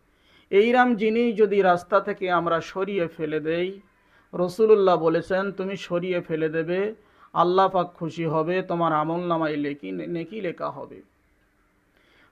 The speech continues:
মানুষের কষ্ট হোক এমন কাজ বিশ্বনবী মোহাম্মদ রসুল্লাহ সাল্লাল্লাহু আলাইহি ওয়াসাল্লাম চান না।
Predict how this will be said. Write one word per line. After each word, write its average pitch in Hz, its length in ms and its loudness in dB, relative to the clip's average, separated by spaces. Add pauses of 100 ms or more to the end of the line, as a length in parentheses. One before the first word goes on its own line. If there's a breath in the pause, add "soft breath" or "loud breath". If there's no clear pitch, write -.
মানুষের 240 840 6
কষ্ট 202 400 4
হোক 208 460 4
এমন 180 440 0
কাজ 175 400 4
বিশ্বনবী 175 640 -2
মোহাম্মদ 175 560 0
রসুল্লাহ 175 680 0
সাল্লাল্লাহু 156 800 -2
আলাইহি 156 280 -4
ওয়াসাল্লাম 151 600 -6
চান 143 260 -8
না। 139 300 -8